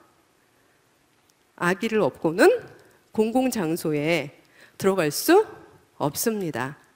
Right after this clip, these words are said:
아이를 어딘단가 맡기고 오세요." 전 또 순진하게 그랬죠. "얘는 제 등에 엎여 있으면 시끄럽게 안 해요. <laughs> 정말 잘 자요. 그냥 쭉 잘 거예요.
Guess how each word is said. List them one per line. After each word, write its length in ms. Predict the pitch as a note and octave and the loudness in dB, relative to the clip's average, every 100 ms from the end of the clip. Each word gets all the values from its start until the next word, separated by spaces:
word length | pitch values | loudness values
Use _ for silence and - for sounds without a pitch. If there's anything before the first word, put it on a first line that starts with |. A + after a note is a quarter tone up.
| _ _ _ _ _ | _ _ _ _ _
아이를 300 | D#3 F3 G3 | -4 -2 0
어딘단가 680 | F3+ E3 G#3 F3+ C#3 C#3 A#3 | 2 0 -2 -6 -6 -6 -6
맡기고 500 | D3+ C#3+ - - B3+ | -6 -12 -8 -6 -6
오세요." 380 | D3+ - - G#2 _ _ _ _ _ _ _ _ _ _ _ _ _ _ _ _ _ _ _ _ - - | -6 -10 -12 -14 _ _ _ _ _ _ _ _ _ _ _ _ _ _ _ _ _ _ _ _ -20 -8
전 200 | F#3+ F3+ | -6 -4
또 120 | F#3 | -2
순진하게 460 | C#4 C#4 C#4 B3 | 0 0 2 0
그랬죠. 480 | A3+ E3 E3 - D#3+ F3 - - - | -2 -4 -6 -6 -4 -4 -8 -14 -8
"얘는 540 | - G#3+ A#3+ A#3 A#3+ G3+ | -2 0 0 0 -2 -2
제 160 | - | -4
등에 320 | A#3 - A#3+ A3+ | -4 -2 0 0
엎여 300 | D#3 - A#3+ | 0 0 0
있으면 420 | A#3 A3 G3+ G3+ - - _ | 0 -4 -4 -6 -14 -20 _
시끄럽게 580 | - - - F#4+ F#4+ - | -14 -10 -2 0 2 2
안 260 | - F#3 F#3 | 2 2 0
해요. 240 | F#3+ F3+ | 2 4
<laughs> 560 | A#3+ G#3+ D#3+ - - - | 2 2 -4 -10 -16 0
정말 460 | - C#4 E4+ E4+ | 6 8 10 6
잘 260 | D#4+ G3+ G3 | 6 2 4
자요. 400 | G#3+ F3 E3+ F#3 - - - - - | 6 8 8 6 4 -18 -20 -12 -2
그냥 140 | A#3+ | 0
쭉 180 | - G4 | 0 -6
잘 240 | - F3 | -6 -6
거예요. 500 | F3+ C4 A#3 F#3 D#3+ | -4 2 4 4 4